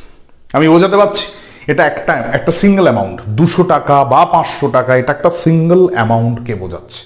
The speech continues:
এখানে কোনো প্লুরালিটির গল্প নেই, তাই এটা ইজ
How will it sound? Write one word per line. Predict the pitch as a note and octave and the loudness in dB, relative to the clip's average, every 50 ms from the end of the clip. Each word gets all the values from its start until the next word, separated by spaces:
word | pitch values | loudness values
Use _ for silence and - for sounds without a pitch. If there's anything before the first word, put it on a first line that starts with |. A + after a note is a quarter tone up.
| _ _ _ _ - B2 | _ _ _ _ -6 -4
এখানে | B2+ D3 D#3+ D#3 - | -2 -2 -2 -2 0
কোনো | F3+ F#3+ G3+ G3 G3 | 0 0 0 -2 0
প্লুরালিটির | - E3 D3 D3 D3+ D3+ D3 D3 D3 C#3 B2 G#2 G#2+ | 0 0 2 2 2 2 0 0 0 0 -2 0 -2
গল্প | G#2+ G#2 G2 - - G#2 G2+ A2 | -2 -2 -4 -4 -4 -4 -2 0
নেই, | C3 B2+ G2+ E2+ - - - - - - - - | 0 0 0 -2 -6 -14 -18 -20 -20 -20 -10 -2
তাই | - G#2 A2 A2 | 0 0 0 0
এটা | - D#3+ E3 - - - - - _ - G#2+ | 0 -2 -4 -4 -8 -20 -20 -14 _ -4 -4
ইজ | G2 | -2